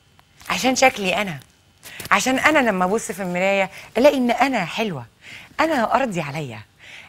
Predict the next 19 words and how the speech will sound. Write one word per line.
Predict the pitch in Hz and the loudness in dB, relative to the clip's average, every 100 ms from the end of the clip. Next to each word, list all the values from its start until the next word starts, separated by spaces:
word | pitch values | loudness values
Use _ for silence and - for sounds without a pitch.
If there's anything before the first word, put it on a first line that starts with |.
| _ 285 | _ 0
انا | 311 285 277 - _ _ _ _ _ _ _ _ _ _ _ _ | 4 4 2 -2 _ _ _ _ _ _ _ _ _ _ _ _
ابسطني. | 254 - - 370 370 - 262 220 160 _ _ _ _ _ _ _ _ _ _ _ _ _ _ _ _ | 2 2 4 4 4 2 4 4 0 _ _ _ _ _ _ _ _ _ _ _ _ _ _ _ _
اللي | 220 226 | -2 -2
مش | 220 - | -2 2
هيعرف | 226 254 262 | 4 4 0
يحب | 196 220 202 175 185 | -6 -6 -6 -8 -6
نفسه | 190 - - 202 _ _ _ _ _ _ - | -6 -6 -8 -10 _ _ _ _ _ _ -10
مش | - | 0
هيعرف | 180 202 202 170 | 2 4 2 -4
يحب | 156 180 160 | -12 -10 -10
نف-، | 160 - - 175 | -10 -12 -14 -12
يحب | - - | -12 -14
حد، | - 180 _ - _ _ _ _ _ _ _ - - | -10 -10 _ -20 _ _ _ _ _ _ _ -20 -16
واللي | - 175 | -8 -6
مش | 170 190 | -2 2
هياخد | 233 - 170 | 2 2 -4
باله | 165 196 175 | -2 -2 -2
من | 165 | -6
نفسه | 180 - 175 | -8 -8 -14